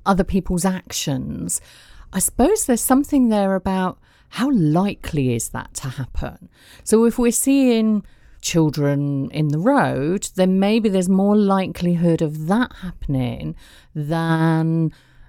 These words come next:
another driver just steering randomly into us.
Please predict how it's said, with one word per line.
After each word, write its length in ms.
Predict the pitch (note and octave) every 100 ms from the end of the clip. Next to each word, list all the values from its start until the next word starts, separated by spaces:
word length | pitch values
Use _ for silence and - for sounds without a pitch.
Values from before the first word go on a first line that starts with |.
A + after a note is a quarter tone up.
| -
another 440 | F3 F#3 F3+ D#3+ E3
driver 580 | - D#3 D#3 D#3 D#3 C#3+
just 260 | D#3+ -
steering 600 | - - E3+ D3 D3+ D3
randomly 880 | C#3 F3 E3 D3 D#3+ D#3 D3 D3 D3+
into 380 | D#3 C#3+ - A#2+
us. 540 | C3 - - - -